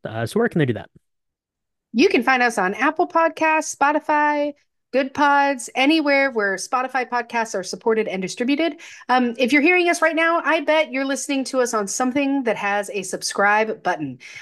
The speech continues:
Speaker 2: Uh, so press that button if you're liking what you're hearing. If you're really liking what you're hearing,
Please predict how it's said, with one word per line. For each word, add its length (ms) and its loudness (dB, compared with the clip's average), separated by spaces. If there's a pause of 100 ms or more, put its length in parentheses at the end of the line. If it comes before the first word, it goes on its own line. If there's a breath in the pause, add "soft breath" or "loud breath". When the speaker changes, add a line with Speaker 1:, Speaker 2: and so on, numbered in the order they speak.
Speaker 2:
Uh, 280 2
so 320 2
press 340 0
that 220 2
button 280 0
if 160 -8
you're 120 0
liking 240 -2
what 100 -2
you're 100 -6
hearing. 300 2
If 100 -6
you're 100 0
really 200 2
liking 400 -2
what 140 -4
you're 100 -2
hearing, 340 -2